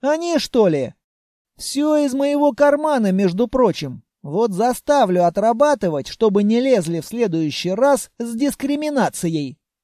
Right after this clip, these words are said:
Тоже мне борцы за права мёртвых нашлись». «Эй!» — я подъехал к троллю поближе. «Какая оплата? Не помнишь меня?»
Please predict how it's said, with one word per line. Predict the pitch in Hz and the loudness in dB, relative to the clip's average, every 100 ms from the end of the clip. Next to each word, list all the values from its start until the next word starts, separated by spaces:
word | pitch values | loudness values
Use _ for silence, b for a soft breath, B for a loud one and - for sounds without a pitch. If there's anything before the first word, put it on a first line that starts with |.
| - | -2
Тоже | 349 233 190 | 2 2 2
мне | 214 208 | 0 -2
борцы | 151 180 285 226 233 165 | 0 2 2 0 -4 -2
за | 180 | -2
права | 220 262 240 185 | 2 2 4 2
мёртвых | 247 240 165 170 175 | 2 0 -2 -4 -6
нашлись». | 208 262 - 202 135 - _ _ _ _ _ _ _ - | -4 -6 -4 -4 -4 -10 _ _ _ _ _ _ _ -6
«Эй!» — | 339 311 254 208 196 190 - _ _ | 2 6 6 6 4 2 -6 _ _
я | 156 165 | -4 -4
подъехал | - 170 170 170 175 165 | -2 -4 -2 -4 -4 -8
к | |
троллю | - 170 165 | -6 -4 -4
поближе. | 156 180 170 170 147 151 139 _ | 0 0 0 -2 -2 -6 -10 _
«Какая | 311 302 - 330 311 311 311 | 0 0 2 4 4 4 4
оплата? | 311 320 330 254 - 139 123 _ | 2 2 4 4 2 -4 -6 _
Не | - 320 | -8 -6
помнишь | 294 359 359 339 262 - | 0 2 2 4 2 4
меня?» | 233 226 208 139 | 4 6 4 2